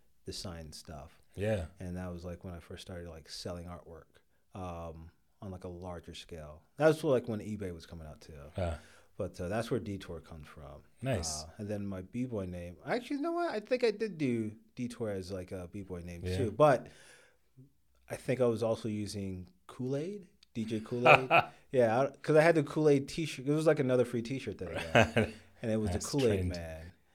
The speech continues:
Speaker 1: And so
Speaker 2: You
Speaker 1: it
Speaker 2: told
Speaker 1: just
Speaker 2: him you were bringing a flavor.
Speaker 1: Yeah, it was someone, someone said Kool-Aid, and I was like,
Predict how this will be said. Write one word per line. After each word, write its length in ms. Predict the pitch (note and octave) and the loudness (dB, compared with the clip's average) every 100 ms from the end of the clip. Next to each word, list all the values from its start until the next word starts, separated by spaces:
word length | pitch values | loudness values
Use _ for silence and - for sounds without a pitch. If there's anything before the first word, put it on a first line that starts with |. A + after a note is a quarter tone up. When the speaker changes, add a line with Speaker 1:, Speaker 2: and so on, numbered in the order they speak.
| _ _ - | _ _ -8
Speaker 1:
And 640 | G#2 G2 G2 F#2+ F#2+ F2+ - - _ - | -6 -4 -4 -4 -6 -10 -16 -20 _ -14
so 160 | - | -4
Speaker 2:
You 40 | A2 | 0
Speaker 1:
it 40 | |
Speaker 2:
told 140 | G#2 F2+ | 2 2
Speaker 1:
just 40 | |
Speaker 2:
him 40 | F#2 | 2
you 60 | |
were 60 | F2+ | 2
bringing 220 | F#2+ F#2 F2 | 2 0 0
a 20 | |
flavor. 420 | G#2 G2 E2+ E2 | 0 0 0 2
Speaker 1:
Yeah, 360 | D3+ G3 A3+ G3 | 10 12 12 12
it 40 | |
was 260 | E3+ D#3 - | 12 8 4
someone, 480 | D#3 D3+ D#3+ D#3+ C#3+ | 4 4 2 -2 -6
someone 380 | A2+ B2 B2+ B2+ | -2 0 0 0
said 240 | C#3 C3+ | 0 0
Kool-Aid, 420 | - D3 B2+ G#2+ | 0 2 4 2
and 60 | G2 | 0
I 80 | G2 | -4
was 180 | G2 G2 | -6 -4
like, 280 | G2 G2 | -6 -6